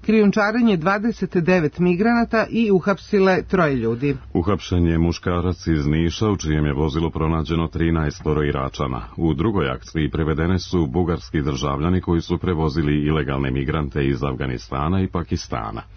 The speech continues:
Speaker 1: Srbija je Evropu još jednom upozorila da ne može sama da rešava migrantsku krizu, a kako stvari stoje, pritisak migranata na naše prostore sve je intenzivniji.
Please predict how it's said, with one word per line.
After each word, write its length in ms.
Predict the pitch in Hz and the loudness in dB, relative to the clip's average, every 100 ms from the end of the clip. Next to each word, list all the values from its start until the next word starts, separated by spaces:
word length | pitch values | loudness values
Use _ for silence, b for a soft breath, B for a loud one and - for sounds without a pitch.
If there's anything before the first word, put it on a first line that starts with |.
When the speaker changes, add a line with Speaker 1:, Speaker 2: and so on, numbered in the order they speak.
| B B B - | B B B -18
Speaker 1:
Srbija 560 | - 269 240 285 240 | -4 0 2 4 4
je 340 | 202 196 190 151 | 2 4 2 2
Evropu 560 | 202 196 220 233 226 202 | 0 2 2 0 2 2
još 340 | 214 247 - | 4 2 0
jednom 300 | 220 202 165 | 0 2 0
upozorila 840 | 156 175 151 175 170 190 175 156 180 | 0 -2 2 2 2 2 2 0 0
da 200 | 190 226 | 2 2
ne 140 | 214 | 4
može 260 | 202 175 165 | 2 2 -2
sama 420 | - 180 180 165 | 0 0 0 0
da 120 | 156 | 2
rešava 400 | 156 156 190 156 | 2 2 2 2
migrantsku 520 | 160 151 165 160 151 | 2 2 2 0 -2
krizu, 460 | 156 220 233 240 208 B B B - | 2 2 4 4 2 B B B -2
a 320 | 185 180 165 | 2 2 0
kako 380 | - 196 190 170 | -2 -4 -2 -4
stvari 440 | - - 180 135 | -4 -2 0 -2
stoje, 460 | - 208 226 262 220 | -4 0 2 4 2
pritisak 540 | - 202 254 226 202 - | 2 0 0 -2 -2 0
migranata 640 | 185 165 202 190 190 170 | 2 4 2 2 0 0
na 140 | 147 | 0
naše 320 | 127 175 196 233 | 0 0 -2 -2
prostore 600 | 196 185 - 202 190 156 | 0 0 0 2 2 0
sve 340 | - 165 160 | -2 0 2
je 120 | 165 | 2
intenzivniji. 920 | - 165 156 170 143 147 131 127 120 | 2 2 4 4 4 4 4 2 0